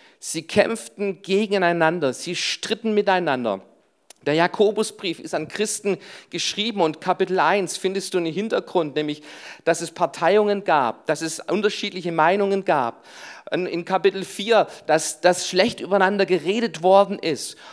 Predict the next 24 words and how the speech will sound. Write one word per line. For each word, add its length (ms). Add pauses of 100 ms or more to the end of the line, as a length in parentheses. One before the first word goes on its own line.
(120)
Und 140
das 200
verursacht 800
Kampf, 440
das 220
verursacht 640
Streit. 840 (1800)
Paulus 400
schreibt 480
an, 320
an 140
die 80
Galater, 600 (380)
wenn 240
ihr 200
streitet 840
habt, 360
acht 340
darauf, 560
dass 240
ihr 140
euch 240
nicht 260
verschlingt. 800